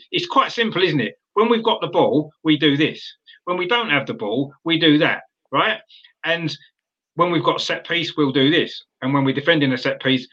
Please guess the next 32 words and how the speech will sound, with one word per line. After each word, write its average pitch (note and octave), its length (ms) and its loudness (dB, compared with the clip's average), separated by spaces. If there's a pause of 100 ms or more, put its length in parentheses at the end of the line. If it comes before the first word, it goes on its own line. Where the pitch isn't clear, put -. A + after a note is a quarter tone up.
(120)
we C3+ 120 -2
do C#3 160 2
that. D3+ 300 -2
I B2+ 40 -4
mean, D#3 220 0
it, - 80 -12
it's F3 260 -2
basic G#3+ 400 -2
stuff, C#3 240 -2
isn't D3+ 160 -2
it? B2 80 0
You A#2+ 60 -6
know, B2 100 0
if, C3+ 140 0
if E3 200 -6
anybody's G#3 380 -2
played D#3+ 200 0
football D3+ 280 -4
on C#3 80 0
a C3+ 60 -2
Sunday D3 300 0
morning, C#3 520 0 (360)
this A3 140 0
is A#3 120 2
what F#3+ 180 4
you E3 100 0
do. D#3+ 220 2
You C#3+ 100 0
don't B3 220 -2
overcomplicate E3+ 840 -2
it, G#3+ 200 0 (380)
because G3+ 300 0